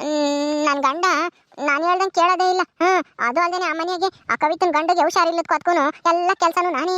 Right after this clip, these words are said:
ನೋಡ್ಬೇಕು. ಹ್ಮ್, ಅದೂನು ದುಡ್ಡು ಕೊಟ್ಟಿದ್ರು, ದುಡ್ಡು ಕೊಟ್ಟಿದ್ನ ಅಚ್ಚುಕಟ್ಟಾಗಿ ಖರ್ಚು ಮಾಡ್ಬೇಕಂತೆ. ನಾನು ಏನು ಪರ್ಸನಲ್ ಏನು ಖರ್ಚು ಮಾಡಂಗಿಲ್ವಂತೆ. ಮನೆ ಖರ್ಚಿಗೆ ಅಂತೇಳಿ ಹದಿನೈದು ದಿವಸದ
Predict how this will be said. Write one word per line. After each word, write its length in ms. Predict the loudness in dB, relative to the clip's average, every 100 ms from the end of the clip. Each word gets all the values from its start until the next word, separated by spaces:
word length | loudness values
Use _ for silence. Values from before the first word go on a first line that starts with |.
| 0
ನೋಡ್ಬೇಕು. 340 | -2 0 0 -2
ಹ್ಮ್, 380 | 0 2 2 0 _ _ _ _
ಅದೂನು 280 | 0 2 4 2 0 -2 -2
ದುಡ್ಡು 140 | -2 0
ಕೊಟ್ಟಿದ್ರು, 320 | -4 -2 -2 -2 _ _ _ _ -4
ದುಡ್ಡು 140 | 0
ಕೊಟ್ಟಿದ್ನ 280 | 0 0 0 0
ಅಚ್ಚುಕಟ್ಟಾಗಿ 340 | 0 -2 0 2
ಖರ್ಚು 160 | 2 0
ಮಾಡ್ಬೇಕಂತೆ. 380 | 0 0 0 -2 -2
ನಾನು 140 | 0 2
ಏನು 100 | 0
ಪರ್ಸನಲ್ 360 | 0 -2 0 2 2
ಏನು 100 | 2
ಖರ್ಚು 220 | 0 0
ಮಾಡಂಗಿಲ್ವಂತೆ. 480 | 0 0 0 0 -2 -4 -4
ಮನೆ 140 | -2
ಖರ್ಚಿಗೆ 360 | 0 0 0 0
ಅಂತೇಳಿ 360 | 2 2 2 -2 -6 -6
ಹದಿನೈದು 280 | -2 0 2
ದಿವಸದ 240 | 2 0